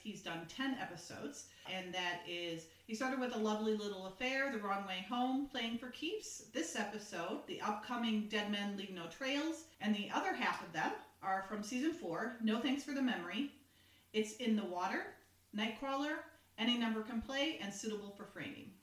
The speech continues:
In addition to directing Scarecrow Missus King, he's directed several Airwolf, Knight Rider, Magnum P I, Silk Stockings, Matlock, Jag, and his last gig was several episodes of Seventh Heaven, ending in two thousand four.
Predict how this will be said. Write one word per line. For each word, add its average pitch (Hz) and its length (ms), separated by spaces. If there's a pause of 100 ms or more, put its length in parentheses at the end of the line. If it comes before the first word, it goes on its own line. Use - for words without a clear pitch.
(500)
In 226 140
addition 311 420
to - 160
directing 214 400 (140)
Scarecrow 185 400
Missus 175 260
King, 311 320
he's 214 300
directed 185 480
several 208 520
Airwolf, 247 440 (260)
Knight 220 300
Rider, 233 500
Magnum 208 400 (140)
P 214 180
I, 233 400 (140)
Silk - 340
Stockings, 254 760
Matlock, 208 540 (140)
Jag, 208 500
and 214 160
his 208 220
last 240 300
gig 247 280
was 190 340
several 254 360
episodes 214 640
of 170 160
Seventh 208 320
Heaven, 185 360 (400)
ending 196 280
in 185 160
two 214 160
thousand 160 340 (100)
four. - 300